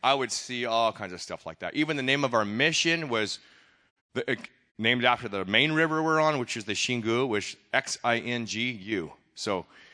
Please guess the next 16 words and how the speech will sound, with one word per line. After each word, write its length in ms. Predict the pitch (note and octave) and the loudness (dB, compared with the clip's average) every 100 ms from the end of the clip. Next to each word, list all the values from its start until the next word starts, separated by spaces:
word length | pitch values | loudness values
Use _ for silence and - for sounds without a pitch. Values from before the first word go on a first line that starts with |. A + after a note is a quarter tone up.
| - | -10
if 160 | G#2 C3+ | -6 0
you 80 | |
ever 160 | E3 D3 | 0 0
seen 220 | - C#3+ | -4 -2
a 80 | A#2 | -2
sign 440 | - A#2+ A2+ C3 | 0 2 4 4
that 80 | B2+ | 0
says 300 | - A2 - - _ - | -2 -4 -6 -16 _ -6
X 200 | G#2 A#2+ | -2 0
I 100 | A2 | 0
N 140 | G#2 | -2
G, 280 | F#2 F2+ A#2 - | -4 -4 -6 -8
crossing, 480 | - D#2+ - C#3 - _ _ _ _ _ _ _ _ - | -8 -6 -8 -10 -14 _ _ _ _ _ _ _ _ -12
right? 180 | F#2+ - _ _ _ _ _ _ | -10 -10 _ _ _ _ _ _
Crossing 420 | - C3 - B2 G2+ | -2 -2 -2 -4 -2
you. 240 | B2+ | -2